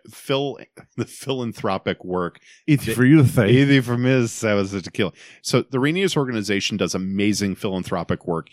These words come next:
Speaker 1: in Tacoma and never, ever, ever publicizes it. No, seriously, they're a great organization. Um, so we had a, a little bit of an incident, though, uh, this time around, uh,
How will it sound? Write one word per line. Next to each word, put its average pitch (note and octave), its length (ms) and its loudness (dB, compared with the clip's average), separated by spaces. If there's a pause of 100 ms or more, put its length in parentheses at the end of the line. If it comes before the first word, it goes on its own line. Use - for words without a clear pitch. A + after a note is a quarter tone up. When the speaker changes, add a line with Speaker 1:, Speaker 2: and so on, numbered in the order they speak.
Speaker 1:
in G2 200 -2
Tacoma G2+ 720 -6 (160)
and F#2+ 360 -6 (460)
never, G#2+ 680 -4 (220)
ever, F#2+ 480 -2 (220)
ever D#2+ 460 -8 (180)
publicizes E2 680 -8
it. - 160 -14 (480)
No, A#3 160 0
seriously, C#4 520 -2
they're G#2+ 200 0
a G2+ 80 -4
great A2 220 -2
organization. G#2+ 920 -6 (640)
Um, G2 360 0
so - 240 0
we G#2 320 -6
had C3 180 -4
a, A2+ 200 -6
a A2 40 -8
little A2 240 -6
bit G2 180 -6
of E2+ 80 -10
an E2 160 -14
incident, F#2 640 -6
though, C#2 400 -6 (380)
uh, F2+ 300 -4
this F#2 260 -6
time F2+ 320 -6
around, D#2 760 -6
uh, E2+ 440 -4